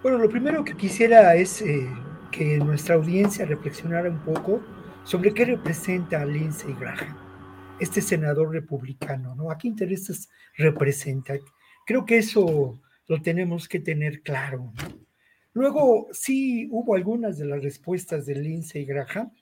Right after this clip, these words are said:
se dio a conocer desde la semana pasada vía su cuenta de Twitter. Y es curioso, ¿no? Él insiste en este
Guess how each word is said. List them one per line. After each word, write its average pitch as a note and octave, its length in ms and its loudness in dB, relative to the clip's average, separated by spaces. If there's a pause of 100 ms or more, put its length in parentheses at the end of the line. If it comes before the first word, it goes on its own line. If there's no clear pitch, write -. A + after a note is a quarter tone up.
(220)
se E3 160 -2
dio F3 120 4
a F#3 60 2
conocer D3 480 -4
desde C#3 240 -6
la C3 100 -6
semana C#3 440 -6
pasada C3+ 720 -6 (260)
vía D3 320 4
su D3 160 -8
cuenta D3 380 0
de C3 120 0
Twitter. D3 480 -6 (560)
Y F#3+ 480 -2
es A#3 160 2
curioso, G#3+ 640 2
¿no? A3+ 240 -4
Él G#3+ 160 0
insiste G#3 640 -4
en D#3 120 -2
este D#3+ 360 -8